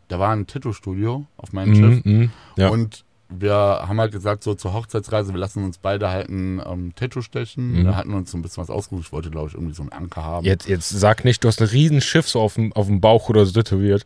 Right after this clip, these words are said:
Speaker 1: Auf den Arsch, auf den
Speaker 2: Ah,
Speaker 1: Arsch. Da ist
Speaker 2: geil.
Speaker 1: so ein Riesenschiff drauf. Nein, wir, nein, wir hatten den Termin gemacht.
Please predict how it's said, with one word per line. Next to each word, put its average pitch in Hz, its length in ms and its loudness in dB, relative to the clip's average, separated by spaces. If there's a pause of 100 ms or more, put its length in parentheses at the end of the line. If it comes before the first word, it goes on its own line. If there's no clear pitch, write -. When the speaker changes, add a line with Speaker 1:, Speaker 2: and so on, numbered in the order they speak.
(140)
Speaker 1:
Auf 92 100 -12
den 95 120 -8
Arsch, 90 420 -6
auf - 140 -14
den - 100 -12
Speaker 2:
Ah, 87 140 -2
Speaker 1:
Arsch. 85 80 -8
Da 95 60 -6
ist 92 40 -4
Speaker 2:
geil. 95 240 6
Speaker 1:
so 95 60 0
ein 101 60 -4
Riesenschiff 90 360 -8
drauf. 80 180 -14
Nein, 107 360 0
wir, 120 280 0 (160)
nein, 113 300 -4
wir 95 100 -4
hatten 147 220 -2
den 117 140 -2
Termin 120 320 -2
gemacht. 190 480 -8